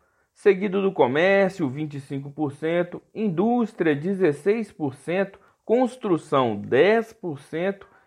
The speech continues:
e agropecuária, quatro por cento.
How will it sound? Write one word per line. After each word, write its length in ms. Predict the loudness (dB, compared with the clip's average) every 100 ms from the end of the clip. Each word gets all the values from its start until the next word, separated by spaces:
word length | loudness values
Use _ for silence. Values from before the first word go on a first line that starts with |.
| _
e 140 | 2 6
agropecuária, 1040 | 6 6 0 0 -4 4 6 6 6 2
quatro 680 | -2 0 6 6 4 -2 -10
por 240 | -8 -12 -12
cento. 500 | -12 -10 -10 _